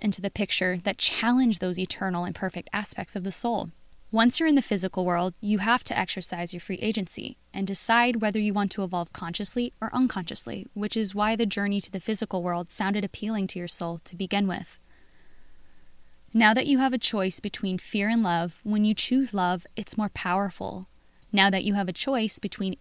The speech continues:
anger and patience, when you choose patience, that requires more strength. Without that contradiction, you wouldn't grow as much.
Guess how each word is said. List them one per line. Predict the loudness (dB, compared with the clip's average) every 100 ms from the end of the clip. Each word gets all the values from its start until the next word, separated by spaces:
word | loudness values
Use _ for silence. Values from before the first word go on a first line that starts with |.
| -4
anger | -2 -2 -2 -4
and | -4
patience, | -2 0 0 0 -2 -4 -6
when | -2 0
you | 0
choose | 0 0 0
patience, | -2 -6 -4 -4 -6 -8 -2
that | 0 2
requires | 0 -2 -2 -2 -2
more | -4
strength. | -4 -2 -2 -2 -6 -18 -20 -20 -8
Without | -6 -2 2 2 0
that | -6
contradiction, | -6 -8 -4 -4 -4 -4 -4 -4
you | -2
wouldn't | 0 0 -2
grow | 0 0
as | 0 -4
much. | -12 -12 -14